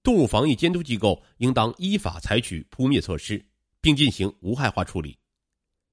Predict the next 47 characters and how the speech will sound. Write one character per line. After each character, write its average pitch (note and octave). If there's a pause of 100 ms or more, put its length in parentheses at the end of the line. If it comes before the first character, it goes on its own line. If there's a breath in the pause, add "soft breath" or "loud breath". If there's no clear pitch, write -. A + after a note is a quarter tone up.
(220)
此 A#2
外， A2 (320)
发 F#3
现 D#3
狂 B2+
犬 A#2
病 B2+
等 F2
疫 D3
病 A#2
的 E2+ (140)
单 D#3+
位、 D3 (160)
个 G3
人 E2+
应 F3+
当 F3+
及 F3+
时 G#2
向 F#2
区、 -
县 C3
畜 -
牧 A2+
兽 C3+
医、 C#3 (120)
卫 E3
生 D#3+
行 B2
政 D#3+
部 A#2
门 E2 (120)
报 F#2
告。 F2 (680)
市 F#3
和 A#2
区、 F#3
县 -
人 -
民 B3+
政 F#3
府 F2
接 D#3+
到 D#3
报 B2+
告 F#2
后， -